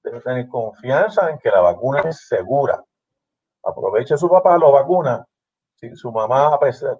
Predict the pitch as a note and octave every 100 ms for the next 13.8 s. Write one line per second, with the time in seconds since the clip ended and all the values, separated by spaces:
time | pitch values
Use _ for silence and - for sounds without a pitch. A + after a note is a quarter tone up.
0 | - A2+ A#2 - B2+ C#3 C#3+ C3+ C#3+ C#3
1 | B2 A#2 A#2+ - A#2+ - D#3 D3+ - G2+
2 | - _ _ _ _ - G#2 G2+ B2 C#3+
3 | C3 - _ _ _ _ _ _ _ _
4 | A2+ G#2 - B2 D3+ D#3+ D3+ D#3 D#3 D#3
5 | D3+ C#3+ C3 B2 - - _ _ - C#3
6 | C#3 G#2 - _ _ _ _ _ _ _
7 | _ _ _ - B2+ C#3 D3+ E3 D3+ D#3
8 | C3+ A#2 - F3+ - - G2+ F#2 F#2+ G2
9 | G#2 F#2+ - - _ _ _ _ _ _
10 | _ _ _ _ - B2+ - - G2 E2
11 | E2+ - - - _ - B2+ C3+ C#3 C3
12 | D3+ - D3 D3+ D3 D3 D#3+ D#3 B2 G#2+
13 | G2+ F#2+ G#2+ C3+ F3 F3 D3